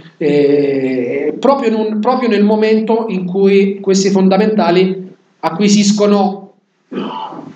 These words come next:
un'attualità, una, una potenzialità, perché oggi per, è evidente a tutti che la risposta a, alle crisi geopolitiche è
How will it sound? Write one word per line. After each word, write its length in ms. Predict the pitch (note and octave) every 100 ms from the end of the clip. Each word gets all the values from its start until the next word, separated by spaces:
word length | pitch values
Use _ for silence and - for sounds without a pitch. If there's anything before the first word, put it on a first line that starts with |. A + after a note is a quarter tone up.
| -
un'attualità, 760 | G3+ G#3 G#3+ F#3+ - A3+ D3 D3+
una, 460 | E3+ D#3+ D#3+ D3+ C#3+ D3+ D3
una 200 | E3 F3+
potenzialità, 960 | F#3 G3 F#3+ - F3 E3+ G#3+ - - - _ _ _ _ _ _ _ _
perché 440 | E3+ E3+ F#3+ F3+ - - - _ - _ _ _ _ _
oggi 560 | - B3+ B3 F3 E3+ -
per, 240 | - G3+ G3+
è 180 | A3 A3
evidente 400 | A3+ A#3+ B3 A#3
a 100 | G#3
tutti 400 | C#4 B3 A#3 E3+
che 300 | E3+ D#3 D#3+
la 100 | E3
risposta 1000 | D#3+ - - F#3 E3+ - D3 D3 - -
a, 280 | - C#3+ C#3+
alle 320 | C#3 C#3+ D3
crisi 360 | C#3+ F3 E3+ D#3
geopolitiche 760 | D#3+ D#3 D3+ F3 E3+ C#3+ C#3+ C#3
è 340 | E3 D#3+ D#3+